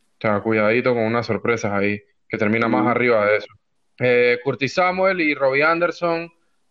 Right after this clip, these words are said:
Speaker 1: eh, realmente consideraría otras opciones antes de startear a cualquiera de los dos. Si tuviera que elegir uno, creo que sería Curtis Samuel,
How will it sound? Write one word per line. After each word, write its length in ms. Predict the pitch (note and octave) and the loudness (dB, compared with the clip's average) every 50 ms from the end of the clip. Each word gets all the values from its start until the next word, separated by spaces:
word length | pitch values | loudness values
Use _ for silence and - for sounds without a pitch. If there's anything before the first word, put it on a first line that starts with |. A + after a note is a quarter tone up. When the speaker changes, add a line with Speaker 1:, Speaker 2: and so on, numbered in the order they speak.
| _ _ _ _ | _ _ _ _
Speaker 1:
eh, 240 | B2 C3 C3 B2+ B2 | 0 2 2 2 2
realmente 640 | C3+ C#3+ D3 D3+ E3 E3 E3 D#3 E3+ F3 E3+ E3+ E3 - | 2 2 2 2 2 0 0 0 2 2 2 2 0 -2
consideraría 600 | - D3+ C#3 - C#3+ C3 B2 B2+ C3+ D#3 F3 F3+ | -2 -4 -2 0 0 0 2 2 2 4 2 2
otras 180 | F3 F3+ E3 | 2 0 -2
opciones 480 | D3 B2 - - E3+ E3 D3+ D3 C#3+ C#3+ | -2 -4 -4 -2 -2 0 0 0 -4 -2
antes 280 | C#3 C3+ C#3 C3+ D#3 D3+ | -2 -4 -2 -2 -2 -2
de 80 | C#3 | -2
startear 360 | - - A#2 G#2+ - C#3 C#3 | -2 -2 -4 -2 0 0 0
a 60 | C#3 B2 | 2 0
cualquiera 340 | B2 A#2 A2+ C3 C3 C#3 | 0 -2 0 0 2 2
de 40 | C3+ | 2
los 180 | A#2+ A2 G#2 G#2 | 2 0 -2 0
dos. 400 | B2 C3 B2+ B2+ C3+ - - _ _ _ _ _ _ _ _ _ _ | 0 0 0 0 -2 -4 -12 _ _ _ _ _ _ _ _ _ _
Si 180 | - - B2+ | -10 -8 -6
tuviera 360 | A#2 C3+ C3+ D#3 F3 F#3+ F3+ | -2 0 2 2 2 0 0
que 80 | D3 D#3+ | 0 0
elegir 480 | C3+ C3+ B2+ B2 - E3+ F3+ F3 F#3 - - - | 0 0 0 0 0 -2 0 0 -2 -4 -4 -2
uno, 560 | - G#3 F#3+ E3+ C#3 B2+ B2+ C3+ D3+ - - _ _ _ _ _ _ _ _ _ _ _ _ _ | 0 0 0 0 0 -2 -4 -4 -6 -8 -14 _ _ _ _ _ _ _ _ _ _ _ _ _
creo 180 | - C#3+ E3 D3+ | -2 0 0 0
que 80 | D#3 | 0
sería 320 | C#3 - C#3 C3 D3 D#3 D3 | -2 0 0 0 0 0 0
Curtis 320 | D3 C3+ A#2 B2 A2 - | -2 -4 -4 -6 -6 -2
Samuel, 540 | - D#3 C#3+ C3+ C3+ C3+ C3+ C#3 C#3 C3+ | 0 0 0 0 0 0 -2 -2 -4 -8